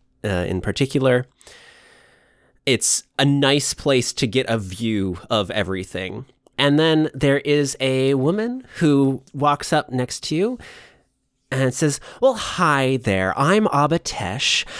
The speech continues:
and you are looking like you're new to Rook. I'm part of the welcoming committee. I represent Zal.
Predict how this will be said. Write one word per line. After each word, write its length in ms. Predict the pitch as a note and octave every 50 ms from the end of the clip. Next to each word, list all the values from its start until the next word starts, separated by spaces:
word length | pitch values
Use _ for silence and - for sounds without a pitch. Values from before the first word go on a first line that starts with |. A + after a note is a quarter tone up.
| - - - - _ -
and 360 | D#3+ E3 D3+ D3+ D3 - -
you 340 | D3 B2+ D3 F3 G3+ A3+ A#3+
are 80 | A3 G3+
looking 380 | F#3+ F#3+ - - G#3 F#3+ F#3+
like 200 | F#3+ F#3 F3 -
you're 120 | E3+ D3+ C#3
new 320 | C#3 C#3 C#3 C#3+ D3+ E3
to 640 | - - - - F3+ E3+ D#3+ D#3+ E3 D#3+ E3 F3 -
Rook. 800 | C#3+ C3 C3 D3+ F3+ A#3 D#4 D#4 - - - - - - - - - - - - - - -
I'm 680 | - C#3 D#3 F3+ F3+ F3+ F3 E3+ E3 E3 D#3 C3+ - _ _ _ _ _
part 180 | - - E3 E3
of 60 | D#3+
the 80 | - D3+
welcoming 580 | C3+ C3+ C#3+ D#3+ F#3 - G3+ F#3+ F3+ E3 D3+
committee. 560 | C#3 - - C#3 C3 A#2+ A#2+ A#2 A2 G#2 G2 G2
I 200 | - G#2+ A2+ A#2
represent 580 | A2+ A#2+ A#2 - C#3 B2+ A#2 C#3 C#3 C#3+ A#2
Zal. 580 | C3 A#2 B2 A#2 G#2+ G2+ G2+ G2 G#2+ C3+ F3